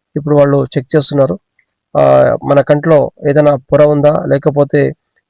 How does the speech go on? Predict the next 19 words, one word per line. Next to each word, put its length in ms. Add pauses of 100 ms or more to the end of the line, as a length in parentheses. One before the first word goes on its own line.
డస్ట్ 260
వల్ల 460 (280)
కంటి 180
చూపు 180
తగ్గిందా, 460 (500)
లేకుంటే 520
లెన్స్ 340
ఏదైనా 300
సమస్య 380
ఉందా, 200 (440)
అన్నీ 200
కూడా 200
ఒక్కొక్కరిగా 720 (360)
అందరికీ 380
కూడా 280
చెక్ 200
చేయడం 180
జరిగింది. 360 (560)
ఇక్కడైతే 420